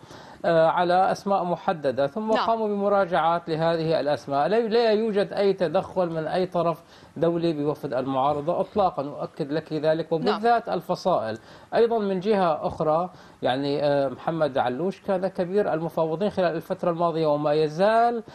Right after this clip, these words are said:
Speaker 1: حتى الآن عضو في الهيئة العليا للمفاوضات التي تعتبر مرجعية هذا الوفد،
Speaker 2: مم.
Speaker 1: وبالتالي تمثيله في الوفد هو،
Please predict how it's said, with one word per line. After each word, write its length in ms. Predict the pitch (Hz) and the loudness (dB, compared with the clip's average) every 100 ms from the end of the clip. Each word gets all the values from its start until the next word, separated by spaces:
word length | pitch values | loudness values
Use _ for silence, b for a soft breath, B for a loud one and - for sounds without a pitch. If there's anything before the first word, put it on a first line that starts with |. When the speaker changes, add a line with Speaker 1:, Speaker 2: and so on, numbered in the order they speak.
| B B | B B
Speaker 1:
حتى 480 | - - 220 - 226 | -4 -2 -2 -2 0
الآن 640 | 214 - 165 147 175 190 165 | 2 0 -2 0 2 2 -2
عضو 340 | 165 208 220 | -2 0 0
في 140 | 190 156 | -2 -4
الهيئة 320 | 147 180 175 | 0 0 0
العليا 360 | 139 156 185 | 0 0 0
للمفاوضات 720 | 175 165 - 160 156 165 165 | 0 -2 -2 0 0 0 -2
التي 300 | 151 165 165 | 0 -2 -2
تعتبر 420 | 170 180 196 180 175 | -4 -2 0 0 0
مرجعية 680 | 175 156 160 190 262 262 - | 0 0 0 0 0 -2 0
هذا 480 | 196 208 190 190 165 | 2 2 2 0 0
الوفد، 480 | 175 214 226 156 92 - | 0 0 0 -2 -4 -10
Speaker 2:
مم. 200 | 247 214 175 | -12 -12 -4
Speaker 1:
وبالتالي 520 | 143 156 - 190 180 | -4 -2 0 2 2
تمثيله 400 | 170 156 202 202 | -2 -2 0 0
في 140 | 190 180 | 0 -4
الوفد 440 | 156 185 208 175 | -2 -2 -2 -2
هو، 380 | 165 156 160 | 0 2 2